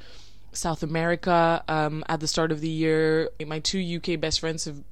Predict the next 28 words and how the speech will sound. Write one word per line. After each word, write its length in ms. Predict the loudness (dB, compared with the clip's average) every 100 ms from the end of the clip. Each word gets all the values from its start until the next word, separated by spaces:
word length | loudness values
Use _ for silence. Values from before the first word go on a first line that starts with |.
| -8
have 280 | 0 2 2
moved 300 | 0 0 0
or 80 | 0
are 40 |
moving 280 | 0 -2 -4
across 480 | -6 -2 -2 -2 -2
the 100 | 2
world. 560 | 4 4 4 0 -4
One 220 | -6 -4 -4
of 100 | -4
them 160 | -4
is 200 | -4 -6 -10 -12 -10 -4
living 220 | -2 0
in 80 | -2
Australia 460 | -6 -2 0 2
with 100 | 2
her 100 | 0
boyfriend. 520 | 0 0 2 2 2 0
The 120 | -2
other 200 | 0 0
one 200 | 0 -2
is 160 | -4
moving 240 | -4 -6 -6
to 100 | -6
Canada 520 | -4 -4 -4 -2 -4
for 140 | -4 -6
two 180 | -4
years. 460 | -2 0 0 0 -4